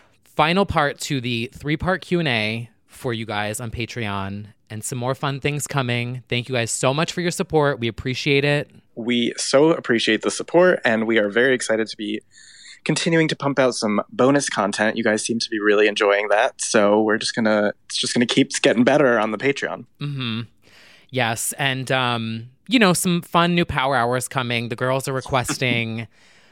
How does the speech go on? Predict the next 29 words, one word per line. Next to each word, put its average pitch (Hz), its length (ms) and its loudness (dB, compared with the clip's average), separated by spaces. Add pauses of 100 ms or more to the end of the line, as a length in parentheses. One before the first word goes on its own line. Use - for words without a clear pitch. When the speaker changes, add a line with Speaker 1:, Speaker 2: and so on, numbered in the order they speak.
(220)
Speaker 1:
more 127 420 0
Twitch - 760 0
streams, 160 1080 -2 (180)
so - 300 -2
I 151 80 -2
don't 143 160 -4
know. 98 140 -6
We 110 100 -8
gotta 147 160 -6
figure 107 220 -6
something 92 380 -12
out. 85 260 -6 (320)
Speaker 2:
We - 80 -4
do. 135 180 4
We 135 120 6
have 147 100 2
to 151 100 -4
do, 143 140 4
like, 135 160 4
a, 113 260 4
a 101 340 0
live 101 360 0
moment 104 540 -6
Speaker 1:
<laughs> - 20 -6
Speaker 2:
on 98 400 -4
maybe, 104 140 0
Speaker 1:
Right. 127 220 0
Speaker 2:
like, 98 160 -2
a, 98 120 -4